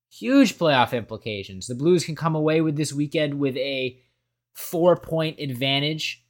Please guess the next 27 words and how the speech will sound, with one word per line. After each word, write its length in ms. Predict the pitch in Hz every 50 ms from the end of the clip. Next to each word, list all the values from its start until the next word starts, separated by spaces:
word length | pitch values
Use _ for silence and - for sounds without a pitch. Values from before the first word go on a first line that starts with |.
| _ _ _ _ _ _ _ _ _ _ _
on 200 | - 143 135 127
home 240 | 110 139 143 139 139
ice 180 | 139 139 139 135
advantage 400 | 123 120 131 131 131 131 131 123
in 80 | 131
the 60 | 131
first 320 | 117 - 135 127 123 - -
round, 300 | 127 123 127 135 143 139 -
or 420 | 160 160 165 170 165 156 143 - _
they 100 | - 147
could 120 | - 147 135
be 100 | 139 131
four 280 | - - - 160 151
points 340 | 143 - - 151 139 131 -
back 480 | - - 151 190 196 135 - - - _ _ _ _ _ _ _ _ _ _ -
of 100 | 135 120
securing 380 | - 123 - 143 127 120 113
home 240 | 104 120 117 113 113
ice 160 | 110 104 -
advantage 320 | 113 104 113 110 110 107 104
in 60 | 110
the 60 | 107
first 340 | - - 113 107 104 - -
round, 360 | 110 104 101 101 104 101 - _ _ _ _
or 100 | 127 123
maybe 200 | 123 131 123 117
two, 140 | - -